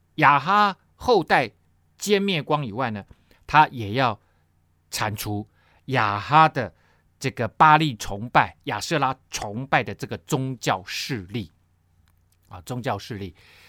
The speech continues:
在耶利米书里面呢，哈，呃，这是古代的一个重大的先知耶利米哈。那他在三十五章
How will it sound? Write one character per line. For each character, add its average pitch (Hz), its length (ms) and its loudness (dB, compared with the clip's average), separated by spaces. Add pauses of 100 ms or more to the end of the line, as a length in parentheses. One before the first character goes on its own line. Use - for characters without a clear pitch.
(240)
在 196 380 0
耶 170 640 -2
利 226 120 -2
米 131 160 -2
书 175 260 -6
里 127 120 -4
面 135 260 -6
呢， 113 80 -6
哈， 104 240 -4 (300)
呃， 101 220 -6
这 120 120 -6
是 117 100 -8
古 101 220 -10
代 131 140 2
的 107 80 -4
一 101 80 -6
个 98 340 -6
重 139 220 -4
大 113 120 2
的 101 80 -6
先 110 220 -6
知 107 180 -10
耶 117 140 -6
利 110 160 -8
米 85 180 -14
哈。 95 240 -12 (500)
那 143 340 0
他 160 160 0
在 175 200 0
三 202 300 0
十 - 120 -6
五 104 120 -6
章 127 300 -4